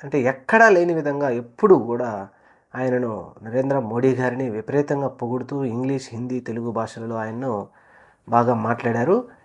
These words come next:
ఆకాశాన్ని కూడా ఎత్తేశారు. ముఖ్యంగా ఎందుకంటే, ఈ మధ్యకాలంలో తరచుగా సోషల్ మీడియాలో వస్తున్న వార్తలు ఏంటంటే,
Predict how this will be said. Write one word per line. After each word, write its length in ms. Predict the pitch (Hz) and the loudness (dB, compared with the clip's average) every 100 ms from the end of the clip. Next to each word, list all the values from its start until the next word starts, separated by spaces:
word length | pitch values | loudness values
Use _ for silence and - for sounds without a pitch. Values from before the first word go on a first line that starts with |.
| _ - | _ 6
ఆకాశాన్ని 600 | 156 - 220 202 185 165 | 6 8 6 6 6 6
కూడా 400 | 147 147 117 - - _ 120 | 6 4 2 -4 -14 _ -8
ఎత్తేశారు. 520 | 120 131 120 120 185 | 0 0 2 -2 0
ముఖ్యంగా 400 | 208 - 147 147 | -2 0 2 2
ఎందుకంటే, 680 | 123 131 131 147 123 104 - - _ 147 | 2 0 -2 2 2 0 -8 -20 _ 6
ఈ 100 | 175 | 8
మధ్యకాలంలో 880 | 165 165 214 208 196 185 180 139 - _ 143 | 10 8 8 10 8 6 4 2 -2 _ 4
తరచుగా 720 | 156 190 196 180 127 - - 104 | 4 6 6 8 6 2 -8 -6
సోషల్ 380 | - 160 170 165 | -2 0 0 0
మీడియాలో 640 | 147 143 135 131 101 82 - | 0 0 0 0 -2 -6 -16
వస్తున్న 280 | 113 - 135 | -18 -8 -6
వార్తలు 400 | 113 110 - 131 | -4 -6 -4 -4
ఏంటంటే, 540 | 123 123 120 208 277 | -4 -6 -4 -2 -4